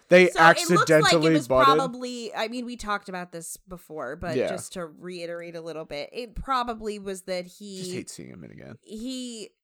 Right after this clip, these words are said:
Speaker 2: got hit in the head as they were kind of moving their heads around.
Speaker 1: Exactly.
Speaker 2: But then he does, like, choke him.
Speaker 1: The stare part is different. He, like, hits him, he pokes him in the head at first, and it's like, "All right, at least he's not, like, hit
Speaker 2: And
Speaker 1: him."
Speaker 2: it's like, to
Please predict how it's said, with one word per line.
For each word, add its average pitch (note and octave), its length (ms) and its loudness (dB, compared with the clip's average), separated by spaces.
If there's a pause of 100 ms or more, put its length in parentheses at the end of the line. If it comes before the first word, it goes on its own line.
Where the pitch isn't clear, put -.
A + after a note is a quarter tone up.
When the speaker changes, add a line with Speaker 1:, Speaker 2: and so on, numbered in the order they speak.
(500)
Speaker 2:
got A#3 220 -4
hit - 240 -8
in G#3 60 -8
the G#3 80 -6
head G3+ 600 -2
as F#3+ 200 -6
they G3 120 -2
were F#3 120 -2
kind F#3+ 200 -10
of F#3 140 -8
moving F#3 300 -10
their E3 140 -10
heads F3 420 0
around. A3+ 240 0
Speaker 1:
Exactly. - 260 -10
Speaker 2:
But D4 180 -10
then G#4 200 0
he E4+ 160 -4
does, C#4 440 -2
like, A3 220 -6
choke - 640 -2
him. F3+ 580 -6
Speaker 1:
The F3+ 140 4
stare B3 320 8
part A3 240 4
is D3+ 80 0
different. A2+ 400 -2
He, D3 100 -2
like, D3 200 0
hits D#3+ 220 -4
him, F#3+ 160 -6
he C#3+ 120 -2
pokes F3 340 0
him G#3+ 100 -4
in G3+ 80 -4
the D3+ 80 -4
head C#3 160 0
at B2+ 120 -2
first, G2+ 320 -10
and A2+ 60 -12
it's - 60 -12
like, C3 140 -12
"All B3 140 -10
right, A#3 100 -10
at A3+ 60 -12
least A#3+ 160 -14
he's G#3 120 -16
not, F#3+ 120 -8
like, - 140 -8
hit - 100 -6
Speaker 2:
And A4+ 80 4
Speaker 1:
him." F#4 80 2
Speaker 2:
it's - 40 -8
like, C5+ 200 0
to C5+ 100 -2